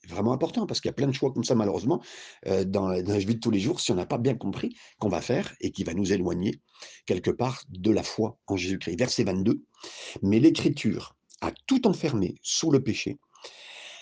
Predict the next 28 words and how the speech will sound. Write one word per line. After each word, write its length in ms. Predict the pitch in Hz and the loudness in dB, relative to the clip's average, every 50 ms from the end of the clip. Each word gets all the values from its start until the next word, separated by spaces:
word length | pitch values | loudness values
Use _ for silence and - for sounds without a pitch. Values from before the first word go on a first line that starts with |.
| - - - _ _ _ _ _ _ _ _ - | -20 -20 -20 _ _ _ _ _ _ _ _ -2
afin 500 | 170 160 139 - 175 175 151 139 - - - _ _ _ _ _ _ | 0 0 0 2 4 4 4 4 2 -2 -8 _ _ _ _ _ _
que 320 | - 175 165 151 143 - - | 10 10 12 12 10 8 6
ce 220 | - - - 127 | 2 2 4 4
qui 280 | 107 101 - - 143 165 | 4 4 4 6 6 6
avait 320 | 151 135 143 139 117 - - - _ _ _ _ _ _ | 8 8 6 6 6 6 2 -2 _ _ _ _ _ _
été 320 | - 143 143 143 - 120 - | 4 4 4 4 4 2 2
promis 580 | - 110 - - 180 170 156 143 131 - - - - | 2 0 2 4 6 6 6 6 4 2 0 -6 -14
fût 480 | - - - - 143 135 117 - - - _ - | -14 -12 -4 0 2 2 2 0 -2 -6 _ -6
donné 520 | 95 98 104 160 156 135 117 110 - - - _ _ _ _ _ _ | -2 6 8 8 8 10 8 6 4 0 -6 _ _ _ _ _ _
par 160 | - 170 - | 0 2 2
la 100 | 147 135 | 2 2
foi 360 | 131 - - 131 120 - - - _ _ _ _ _ _ _ _ _ _ - - | 0 0 0 0 0 0 -2 -6 _ _ _ _ _ _ _ _ _ _ -4 0
en 120 | 151 160 | 2 4
Jésus-Christ 640 | 151 123 131 110 113 107 - - - 110 110 - - - - | 4 4 4 2 2 0 -2 0 2 2 2 2 -2 -6 -6
à 120 | - 98 | -4 -2
ceux 360 | - - - 123 113 110 - - - _ _ _ _ | -2 2 4 4 4 4 2 -2 -12 _ _ _ _
qui 140 | - - 90 | -12 -10 -8
croient. » 300 | - - - - - - _ - - - - - - - - - | -8 -8 -10 -10 -12 -16 _ -20 -18 -16 -14 -14 -14 -12 -2 0
Donc 200 | 143 135 120 - | 0 0 2 2
personne 400 | 220 226 - - - 202 165 147 | 2 2 2 2 2 4 4 6
ne 60 | 139 | 4
peut 160 | 131 143 147 | 4 4 2
être 40 | 123 | 2
justifié 520 | 110 127 131 - - 135 131 - - 147 | 2 0 -2 -2 -2 -2 -2 2 2 4
en 100 | 139 117 | 4 4
gardant 340 | 107 113 110 107 110 113 107 | 4 2 0 0 0 0 0
la 100 | 104 95 | -2 -4
loi. 200 | 92 92 - - | -6 -8 -10 -12